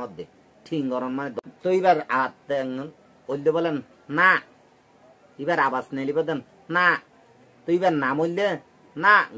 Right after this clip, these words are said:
ঙে, না ঙে। তো এবার এরে লেখিতে হতো একবার মাঝে ফুরসাব লেখি বেলা বলিব।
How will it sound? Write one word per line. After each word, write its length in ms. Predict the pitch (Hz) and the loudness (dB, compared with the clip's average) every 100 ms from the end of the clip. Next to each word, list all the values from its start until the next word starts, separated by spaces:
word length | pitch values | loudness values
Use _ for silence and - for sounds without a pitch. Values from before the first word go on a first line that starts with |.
| 101 104 | -12 -10
ঙে, 220 | 104 101 98 101 _ _ _ _ _ | -10 -10 -10 -12 _ _ _ _ _
না 220 | 123 190 208 - _ 113 113 | 2 6 6 2 _ -12 -8
ঙে। 200 | 120 113 104 90 - _ _ _ - | -6 -6 -8 -12 -18 _ _ _ -4
তো 60 | 180 202 | 0 4
এবার 200 | 202 160 147 | 6 6 6
এরে 200 | 135 139 185 - _ _ 107 | 4 2 0 -6 _ _ -4
লেখিতে 460 | 127 165 185 226 233 | 6 6 6 6 6
হতো 140 | 220 180 147 | 6 2 0
একবার 260 | 98 127 123 | 0 -2 -2
মাঝে 320 | 123 113 151 - - _ _ | -4 -2 -2 -4 -12 _ _
ফুরসাব 400 | 156 131 - 120 107 | -4 -4 -6 -4 -4
লেখি 200 | 107 113 | -4 -4
বেলা 160 | 113 107 | -4 -4
বলিব। 200 | 104 95 | -6 -8